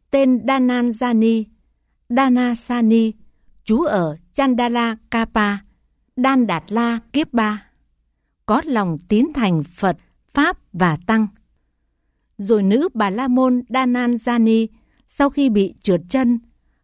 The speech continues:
thốt lên ba lần cảm hứng ngữ: "Đảnh lễ Đức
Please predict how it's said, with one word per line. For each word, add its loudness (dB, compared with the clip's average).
thốt 0
lên 2
ba -2
lần 0
cảm -4
hứng 2
ngữ: 2
"Đảnh 0
lễ 0
Đức 0